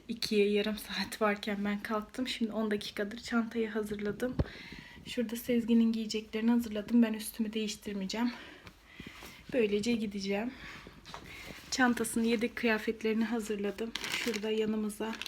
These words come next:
atıştırmalık bir şeyler aldım. Sezgin'e muz vesaire bir şeyler. Suyumuz var.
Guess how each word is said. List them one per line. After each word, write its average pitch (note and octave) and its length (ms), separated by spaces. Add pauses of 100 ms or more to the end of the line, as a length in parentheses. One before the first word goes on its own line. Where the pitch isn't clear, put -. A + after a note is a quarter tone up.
(560)
atıştırmalık G#3+ 720
bir - 60
şeyler A3 320
aldım. G3+ 340
Sezgin'e A3 480
muz G#3+ 360
vesaire G3+ 540
bir G#3 60
şeyler. G#3 640 (1400)
Suyumuz B3 640
var. C4 300